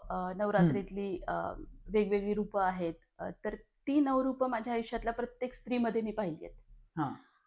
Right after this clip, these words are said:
Speaker 1: आणि ती जी नऊ रूपं प्रत्येक स्त्रीमधून मला अनुभवायला मिळाली, ती प्रत्येक रूप काही ना काही प्रेरणा देऊन जातं. त्यामुळे कुठल्या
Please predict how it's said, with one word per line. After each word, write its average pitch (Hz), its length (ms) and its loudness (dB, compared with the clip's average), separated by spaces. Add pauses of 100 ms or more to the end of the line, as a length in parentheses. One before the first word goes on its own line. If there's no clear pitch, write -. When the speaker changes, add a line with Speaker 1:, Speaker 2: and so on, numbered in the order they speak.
(160)
Speaker 1:
आणि 233 260 6
ती 294 300 6
जी 302 140 8
नऊ 277 240 8
रूपं 269 340 6
प्रत्येक 262 440 2
स्त्रीमधून 262 640 4
मला 254 220 6
अनुभवायला 240 440 4
मिळाली, 214 260 0
ती 226 100 -8 (380)
प्रत्येक 320 440 2
रूप 302 140 2
काही 254 160 8
ना 247 100 0
काही 262 160 6
प्रेरणा 214 340 4
देऊन 196 200 0
जातं. 190 200 2
त्यामुळे 214 280 -2
कुठल्या 233 300 0